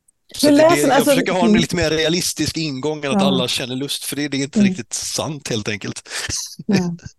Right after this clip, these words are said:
Speaker 2: Ja, men, och jag tänker, för, för mig, för mig blir det också ett uttryck för, för liksom en respekt för elevernas, som
Speaker 1: Mm.
Speaker 2: du säger, du kan ju inte liksom tvinga dem att känna någonting speciellt. Vi
Speaker 1: Nej.
Speaker 2: kan ju önska att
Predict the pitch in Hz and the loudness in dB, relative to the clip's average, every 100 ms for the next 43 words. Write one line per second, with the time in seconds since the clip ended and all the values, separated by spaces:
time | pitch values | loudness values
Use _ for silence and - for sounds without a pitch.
0 | - 247 277 294 269 294 247 233 233 233 | -2 2 6 6 6 4 2 2 0 2
1 | 240 240 - - 262 254 269 277 262 254 | 4 4 4 2 4 4 4 4 2 2
2 | 240 254 240 233 208 - 226 208 202 202 | 0 2 2 0 -4 2 4 6 4 0
3 | _ _ _ _ _ - 254 226 214 202 | _ _ _ _ _ -6 2 6 6 4
4 | 202 220 208 208 208 - 294 - - - | 2 0 2 0 0 0 0 -2 -8 2
5 | 208 202 202 202 294 392 311 202 208 202 | 4 4 4 4 4 4 4 4 4 2
6 | - - - - - - 226 220 262 330 | -2 -6 -8 -12 -10 0 2 4 4 6
7 | 247 190 202 208 311 311 277 240 208 196 | 6 6 4 4 2 2 2 4 4 4
8 | 196 226 226 202 202 190 190 - 226 208 | 0 -2 -2 0 2 2 0 0 2 4
9 | 196 233 202 180 - 247 247 247 330 190 | 4 4 4 2 0 2 4 4 2 2
10 | 180 180 196 - - - - 190 - 208 | 2 0 -2 -2 -4 0 0 0 0 0
11 | 240 254 247 240 - _ 302 311 208 202 | 2 4 2 0 -14 _ 4 8 6 6
12 | - - - 220 302 - _ _ - 220 | 2 2 4 6 4 0 _ _ 2 2